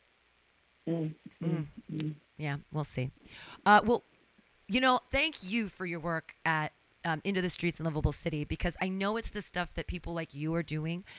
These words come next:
Speaker 2: that are making Civic Center awesome, that make San Francisco worth living in, with cool things to do on the weekend that are free, that are community-based, that are about, 'cause that's the thing is,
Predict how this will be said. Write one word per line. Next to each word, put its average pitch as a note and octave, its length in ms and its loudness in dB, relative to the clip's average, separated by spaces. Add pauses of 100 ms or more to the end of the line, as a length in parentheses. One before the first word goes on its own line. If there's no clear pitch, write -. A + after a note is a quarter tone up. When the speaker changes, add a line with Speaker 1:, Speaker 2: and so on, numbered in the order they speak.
(140)
Speaker 2:
that D#3+ 100 -4
are E3 60 -2
making E3+ 380 -2
Civic E3 360 8
Center D#3 360 4
awesome, D#3 520 2 (500)
that F#3 220 2
make F3+ 480 -4 (360)
San G3+ 220 6
Francisco F3 560 0
worth D#3+ 360 -4
living D#3 300 -6
in, F3 300 -6
with D3+ 180 -6 (360)
cool G#3+ 340 -2
things G#3 320 0
to E3 100 0
do E3 140 -4
on D#3+ 100 -6
the D#3 80 -6
weekend G3 640 -4 (220)
that E3 100 -4
are D3+ 80 -4
free, G3 640 -4 (160)
that F#2 80 -8
are D3 60 -8
community-based, F#3 1120 2 (260)
that F3 140 0
are E3+ 120 0
about, F3 340 0
'cause G3+ 160 0
that's B3 240 0
the B3 80 0
thing F#3+ 280 -2
is, E3 200 -2